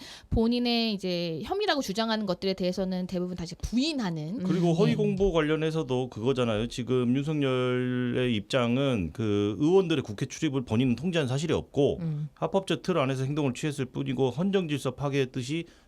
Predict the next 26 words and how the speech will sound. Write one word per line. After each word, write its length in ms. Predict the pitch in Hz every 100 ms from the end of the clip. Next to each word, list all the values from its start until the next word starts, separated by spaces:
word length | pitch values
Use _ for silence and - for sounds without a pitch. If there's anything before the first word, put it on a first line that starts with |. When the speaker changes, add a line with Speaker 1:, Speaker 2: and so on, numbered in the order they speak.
| -
Speaker 2:
전혀 240 | 110 131
없었다. 400 | 127 143 - 101
내란 300 | 117 170 165
혐의 180 | 151 160
자체를 280 | 123 - 117
부인하고 640 | - 110 127 143 147 127 101
있잖아요. 480 | 87 95 90 120 - - - -
그거에 280 | 139 175 131
이어서 280 | 127 131
그래서 360 | 143 139 151 139 - - -
"나는 260 | 135 165 190
실제로 580 | 202 202 196 185 185 160
그런 680 | 143 151 156 151 147 143 127
나쁜 240 | 98 156
행동을 240 | 156 143
한 100 | 135
적이 160 | 165 143
없기 180 | 87 -
때문에 340 | - 107 107
Speaker 3:
음. 60 | 120
Speaker 2:
허위로 480 | - 214 240 202 151
뭔가를 520 | 120 131 123 117 120
공보하도록 800 | 117 117 120 123 123 123 131 135
지시한 320 | - 107 123
사실이 240 | 120 120 117
없다." 340 | 90 - 107